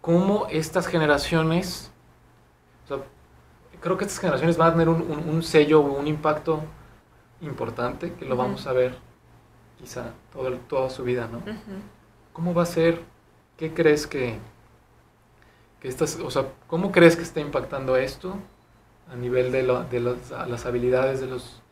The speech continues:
Speaker 1: niños, adolescentes? ¿Cómo podemos, quizá como padres de familia o como los mismos jóvenes que no pude vivir un viaje de generación,
Speaker 2: Ujú.
Speaker 1: que no pude ver a mi novia, mi novio en tanto tiempo, que no pude
Speaker 2: Sí.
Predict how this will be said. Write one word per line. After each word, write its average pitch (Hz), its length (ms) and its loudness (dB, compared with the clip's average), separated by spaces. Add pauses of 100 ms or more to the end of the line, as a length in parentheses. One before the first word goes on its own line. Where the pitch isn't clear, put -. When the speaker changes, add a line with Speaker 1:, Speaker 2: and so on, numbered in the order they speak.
(200)
Speaker 1:
niños, 147 340 -12
adolescentes? 127 800 -10 (840)
¿Cómo 170 240 0
podemos, 147 800 0 (320)
quizá - 260 -8
como 135 240 -2
padres 127 280 2
de 131 80 -4
familia 127 720 -4 (260)
o 127 120 -14
como 123 200 -8
los 120 140 -2
mismos 147 340 -4
jóvenes 143 480 0
que - 120 -16
no 127 80 -8
pude 135 180 -6
vivir 131 260 2
un 131 120 -2
viaje 127 240 0
de 120 80 -4
generación, 120 640 -6 (260)
Speaker 2:
Ujú. 202 480 -14
Speaker 1:
que 147 240 6
no 160 140 2
pude 127 200 2
ver 120 140 6
a 117 60 -2
mi 113 80 -6
novia, 131 500 0
mi 131 160 -8
novio 123 400 -2
en 120 100 -4
tanto 127 280 -10
tiempo, 139 560 -6
que 123 100 -12
no 123 140 -6
pude 127 320 0 (1200)
Speaker 2:
Sí. 190 160 -10